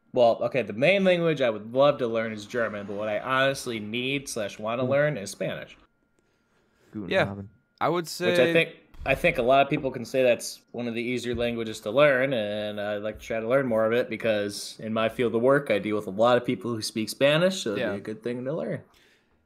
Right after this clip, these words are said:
Speaker 3: Yeah, no, I would honestly, I mean, you could, like, subscribe to places that, like,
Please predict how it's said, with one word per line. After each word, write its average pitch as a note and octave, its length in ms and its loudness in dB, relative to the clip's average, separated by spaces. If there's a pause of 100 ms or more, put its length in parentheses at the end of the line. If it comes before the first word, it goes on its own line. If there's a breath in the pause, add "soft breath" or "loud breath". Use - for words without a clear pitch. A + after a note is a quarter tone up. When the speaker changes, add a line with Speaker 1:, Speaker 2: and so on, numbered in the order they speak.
Speaker 3:
Yeah, F3 180 0
no, F3+ 300 0
I C3+ 120 0
would F#3 140 4
honestly, F#3 600 0
I - 40 -4
mean, D#3+ 220 -2
you E3+ 100 -6
could, F3+ 160 -10
like, E3+ 160 -2
subscribe D3+ 520 0
to D3+ 40 -6
places D3+ 440 -2
that, D3 140 4
like, B2+ 360 -2